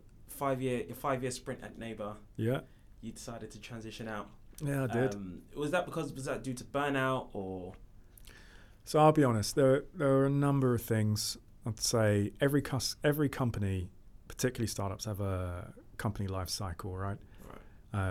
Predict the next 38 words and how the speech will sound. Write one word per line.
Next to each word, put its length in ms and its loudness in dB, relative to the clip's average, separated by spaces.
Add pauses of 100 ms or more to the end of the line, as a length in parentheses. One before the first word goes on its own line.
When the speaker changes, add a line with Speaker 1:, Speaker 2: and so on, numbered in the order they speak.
Speaker 2:
Um, 320 -6 (360)
and 340 0
people 640 0
are 420 -2 (460)
suited 540 0
for 120 -6
different 400 -6
stages 720 -4 (220)
of 60 -6
that 160 -2
life 220 -6
cycle. 440 -8 (320)
And 80 2
I 60 8
think 160 6
I'm 100 4
particularly 600 0
well 200 0
suited 540 -4
to 160 -2
the 100 -6
startup 640 -4
phase, 400 -6 (140)
Speaker 1:
Mm. 220 -8
Speaker 2:
right? 160 -8
The 240 -2 (300)
taking 380 -2
an 60 -4
idea, 640 2 (640)
thrashing 560 -2
it 80 0
around, 800 0
Speaker 1:
Yeah. 100 -8
Speaker 2:
working 360 2
really 160 0
hard 340 -2
at 160 0
it, 160 -4